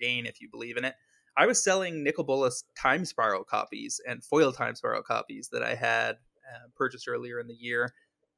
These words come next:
um, on the back of his appearance in Amonkhet, um, a few times this week already on eBay. So there's, there's, this is pull, this is, has a pull forward effect. Nicol Bolas sees some play in E D H. He's also just a popular character,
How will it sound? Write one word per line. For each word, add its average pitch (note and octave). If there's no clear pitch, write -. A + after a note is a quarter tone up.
um, A#2
on B2+
the A#2
back B2
of A#2
his B2
appearance A#2+
in B2
Amonkhet, A#2+
um, A#2
a -
few F#3+
times G3+
this B2+
week A#2+
already A2+
on A2+
eBay. A2+
So A2+
there's, A#2
there's, C3
this F#3+
is D#3
pull, D#3+
this E3
is, D#3
has C#3+
a A#2+
pull D3+
forward C3
effect. G#2+
Nicol D3
Bolas D3+
sees D#3
some D3
play C3+
in C3+
E C3
D B2
H. B2+
He's C3
also C3+
just B2+
a -
popular A#2+
character, B2+